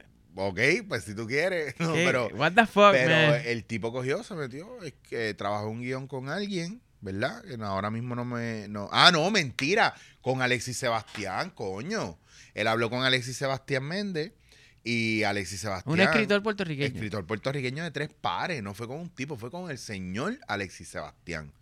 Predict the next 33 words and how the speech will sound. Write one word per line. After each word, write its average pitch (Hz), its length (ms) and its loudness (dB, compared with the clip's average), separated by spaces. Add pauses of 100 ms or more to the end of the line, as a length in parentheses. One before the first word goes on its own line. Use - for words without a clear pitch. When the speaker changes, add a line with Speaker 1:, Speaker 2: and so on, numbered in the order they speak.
(680)
Speaker 1:
Y 110 800 0
Alexis 98 420 0
Sebastián, 101 520 -4
pues, 127 200 -6
fue 117 600 -2
para 95 160 -4
adelante 95 160 -10
y - 20 -8
para 113 100 -6
atrás 113 180 -10
con 123 200 -12
eso. 160 440 -6
A 110 60 -2
mí 104 120 -6
me 107 80 -6
enseñaron 113 360 -6
unos 113 140 -10
cuantos 110 420 -10
drafts, 147 280 -6
me 113 140 -8
parecieron 98 380 -8
muy 107 120 -6
interesantes. 131 560 -10
Yo 113 60 -8
le 107 80 -8
dije, 117 280 -8 (440)
"Pues 85 140 -14
vamos 87 200 -8
a - 20 -8
hacerlo, 135 320 -6
vamos 117 220 -6
a 110 40 -8
todas". 165 280 -12